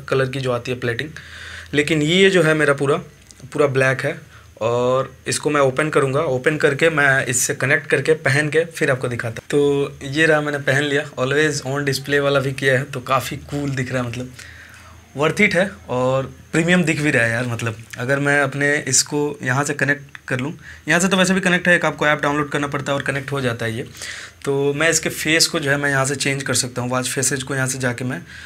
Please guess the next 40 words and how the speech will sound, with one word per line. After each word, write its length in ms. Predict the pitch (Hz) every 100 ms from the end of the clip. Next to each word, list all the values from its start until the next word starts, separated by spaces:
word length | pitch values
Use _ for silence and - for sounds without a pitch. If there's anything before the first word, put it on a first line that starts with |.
| - -
अ, 80 | - 123 -
आप 120 | 127
देख 240 | 127 143 -
पा 140 | 135
रहे 100 | 131
होंगे 140 | 135
मैं 120 | 135 135
वहाँ 140 | 127
से 120 | 127
change 320 | 127 139 131
कर 80 | 127
सकता 280 | 117 123 120
हूँ। 120 | 127
सबसे 220 | - 143 165
पहले 180 | 156
तो 100 | 156
मेरे 140 | 156 156
को 80 | 156
connect 320 | 143 151 147
करना 200 | 139 131
पड़ेगा 300 | 127 117 120 - - -
और 60 | 202
कनेक्ट 260 | 202 202 214
करने 180 | 202
कुछ 260 | 196 180 175
नहीं, 240 | 156 175 190 120
आप 220 | 131 131
अपना 220 | 135 147 147
Bluetooth 300 | 147 143 143
device 340 | 139 143 143
on 140 | 135 135
करो 260 | 143 127 - - - - -
और 200 | 120 123
ये 300 | 127 139 143
automatically 640 | 127 139 131 127 131 131
connect 260 | 131 123 -
हो 120 | 120
जाता 200 | 107 117
है, 60 |
राइट। 220 | 135 120